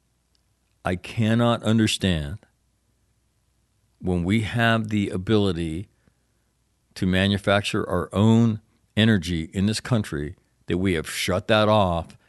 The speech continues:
and put ourselves at the mercy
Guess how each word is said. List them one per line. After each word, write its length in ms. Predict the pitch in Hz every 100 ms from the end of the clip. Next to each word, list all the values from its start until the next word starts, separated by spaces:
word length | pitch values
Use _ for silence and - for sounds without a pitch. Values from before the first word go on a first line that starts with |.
| _ _ _ -
and 160 | 92
put 160 | - 101
ourselves 800 | 95 92 - 92 87 87 85 - _ _ _ _ -
at 220 | 101 -
the 80 | 104
mercy 800 | 107 110 131 - 82 76 78